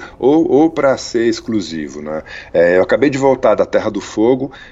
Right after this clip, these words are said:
e, e fiz dois roteiros, um de bike e um de trekking, né, com os meus alunos. É, e nos dois roteiros eu tinha tanto a mídia em papel, eu tinha mapa e eu sempre uso bússola,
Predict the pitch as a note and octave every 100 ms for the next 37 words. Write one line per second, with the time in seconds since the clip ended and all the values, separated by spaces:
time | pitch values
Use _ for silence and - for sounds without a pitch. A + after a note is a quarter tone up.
0 | - G2 - G2+ F#2+ F#2 - G#2 E2+ A#2
1 | B2 E3+ E3+ G#2 F2 - - F#2 F2+ G#2
2 | F#2+ - G2+ F#2 F2+ E2 D2+ D2 F#2+ A2
3 | B2+ C3+ A2 F#2+ - F2+ - E2+ G2 F2
4 | G#2 C3 D3+ - - - - - G#2 G2
5 | F#2 G#2+ B2 A#2 - F#3 - C3 - D3+
6 | E3+ C3 - - A#2 - B2 B2 G#2+ F#2
7 | C3 C#3+ C3+ C3 A2 A2+ G#2+ G#2+ G2+ F2+
8 | F2 E2 G2+ A#2+ B2+ B2 G#2 F2 E2 F#2+
9 | A2+ G#2 - F2+ E2+ - G#2+ G#2 F#2+ F2
10 | D#2+ F#2 A#2+ - C#3+ D3+